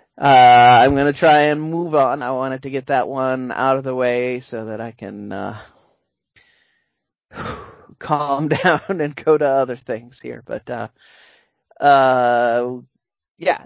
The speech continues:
that, uh, we're gonna move on to an, in other news, in a recent indie event in the United States, uh, Alberto El Patron turned up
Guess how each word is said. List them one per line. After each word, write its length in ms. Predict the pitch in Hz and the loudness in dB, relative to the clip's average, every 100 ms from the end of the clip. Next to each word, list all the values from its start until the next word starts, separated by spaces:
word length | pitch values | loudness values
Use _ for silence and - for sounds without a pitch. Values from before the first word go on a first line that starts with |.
| _ | _
that, 280 | 117 107 - | -14 -12 -4
uh, 400 | 123 120 120 120 | 0 0 0 -4
we're 140 | 131 | -8
gonna 160 | 135 131 | -12 -12
move 260 | 139 143 139 | -12 -8 -2
on 360 | 139 139 139 | 0 -2 -6
to 520 | 131 147 139 135 131 127 _ _ _ - _ | -10 -10 -8 -10 -14 -18 _ _ _ -20 _
an, 540 | 135 135 131 127 117 - | -8 -8 -8 -12 -14 -8
in 160 | 139 131 | -6 -2
other 340 | 180 208 156 | 0 0 -2
news, 600 | 131 135 156 185 - - | -4 -8 -10 -12 -18 -18
in 720 | - 131 123 120 120 120 120 120 | -10 -4 -2 -2 -4 -6 -8 -4
a 280 | 113 113 | -2 -2
recent 460 | 117 139 131 147 131 - | -4 -8 -10 -14 -16 -8
indie 300 | 147 143 139 | -6 -4 -4
event 540 | 131 127 127 120 - _ _ _ _ _ | -2 0 0 -4 -18 _ _ _ _ _
in 160 | - 123 | -8 -6
the 100 | 117 | -4
United 400 | 120 131 120 117 | -4 -2 -2 -6
States, 680 | - 185 156 143 - - - _ _ _ _ _ _ _ _ _ - | -8 -6 -4 -8 -16 -20 -20 _ _ _ _ _ _ _ _ _ -12
uh, 300 | 107 113 - - _ _ | -10 -8 -10 -14 _ _
Alberto 840 | 120 131 135 208 175 123 139 156 160 _ _ _ _ _ _ _ - | -2 0 0 -2 -2 -4 -6 -10 -20 _ _ _ _ _ _ _ -4
El 200 | 117 135 | -2 -2
Patron 540 | 139 135 151 127 117 | -6 -4 -2 -2 -6
turned 340 | 113 123 107 104 | -8 -8 -6 -4
up 200 | 104 | -4